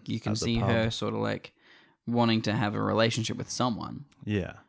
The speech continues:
Speaker 1: But Nikki seems to have moved on from needing that right now.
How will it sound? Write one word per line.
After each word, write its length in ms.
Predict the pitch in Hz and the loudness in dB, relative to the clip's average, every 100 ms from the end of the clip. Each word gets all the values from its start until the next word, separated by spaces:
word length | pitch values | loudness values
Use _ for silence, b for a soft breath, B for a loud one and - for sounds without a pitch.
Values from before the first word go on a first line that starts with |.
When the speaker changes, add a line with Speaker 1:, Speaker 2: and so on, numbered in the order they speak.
| _ | _
Speaker 1:
But 180 | - 107 | -6 -4
Nikki 280 | 110 110 101 | -2 -2 -4
seems 280 | - 101 110 | -4 -4 -4
to 80 | 113 | -2
have 100 | 107 | -2
moved 320 | 104 101 107 98 | 0 0 -2 -4
on 180 | 104 110 | -4 -6
from 200 | 104 104 | -6 -4
needing 340 | 104 107 107 | -2 -4 -6
that 160 | - - - | -6 -8 -8
right 200 | - - | -8 -8
now. 300 | 101 - | -8 -8